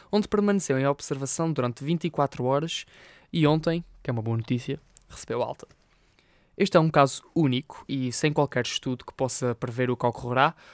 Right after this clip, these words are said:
porque nos testes de, do laboratório para estudar casos de, de overdoses da, da, da vacina da Pfizer,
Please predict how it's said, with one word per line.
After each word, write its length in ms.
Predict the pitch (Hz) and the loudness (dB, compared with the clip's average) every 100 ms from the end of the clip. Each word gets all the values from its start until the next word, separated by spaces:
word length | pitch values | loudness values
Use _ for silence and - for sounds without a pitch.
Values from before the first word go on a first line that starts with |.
| - | -20
porque 180 | - - | -6 0
nos 160 | 190 - | 0 4
testes 360 | 151 135 - | 2 2 -2
de, 260 | 139 139 131 | 0 0 2
do 80 | 131 | 2
laboratório 540 | 131 131 127 135 147 | 2 2 2 0 0
para 100 | 139 | -4
estudar 340 | 127 - 123 | -6 -2 -2
casos 380 | 120 131 123 120 | 0 0 0 -4
de, 240 | 120 123 117 | -6 -4 0
de 100 | 127 | 0
overdoses 540 | 123 120 120 117 117 | 0 -2 -4 -4 -6
da, 160 | 117 113 | -6 -4
da, 160 | 117 - | -6 -4
da 140 | 135 | -4
vacina 440 | 127 - 123 117 | -4 -4 -6 -6
da 100 | 113 | -8
Pfizer, 500 | - - 143 156 180 | -12 -6 -2 -2 -4